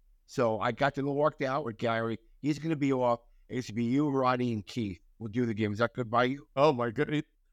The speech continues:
Speaker 2: That's a bucket for me to do a Met game. But, I, you know, I've, I've had, um, thoughts about doing one before. But the last thing I wanna do is, I remember being a fan of Marv Albert.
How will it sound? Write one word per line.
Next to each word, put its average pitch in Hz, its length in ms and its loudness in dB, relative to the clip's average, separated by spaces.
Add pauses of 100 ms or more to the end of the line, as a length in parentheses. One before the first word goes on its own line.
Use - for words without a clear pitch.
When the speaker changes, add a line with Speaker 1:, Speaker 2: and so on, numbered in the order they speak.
(200)
Speaker 2:
That's 175 240 2
a 160 80 2
bucket 160 440 0 (600)
for 143 80 -2
me 123 240 2
to 113 100 -2
do 120 180 -2
a 117 40 0
Met 120 200 0 (120)
game. 117 140 0
But, 135 100 2
I, 160 160 -2 (260)
you 160 100 0
know, 165 60 8
I've, 165 220 4
I've 143 180 2
had, 156 280 2 (220)
um, 104 520 -2
thoughts 160 280 2
about 131 240 0
doing 147 180 0
one 131 120 0
before. 131 340 -2
But 117 160 -4
the 135 100 -2
last 185 360 2
thing 160 180 2
I 139 120 4
wanna 120 280 0
do 110 300 -4
is, - 260 -14 (760)
I 143 80 4
remember 180 440 4
being 139 240 0
a - 20 -2
fan 117 80 -4 (140)
of 117 60 -20 (600)
Marv 113 260 4
Albert. 90 380 2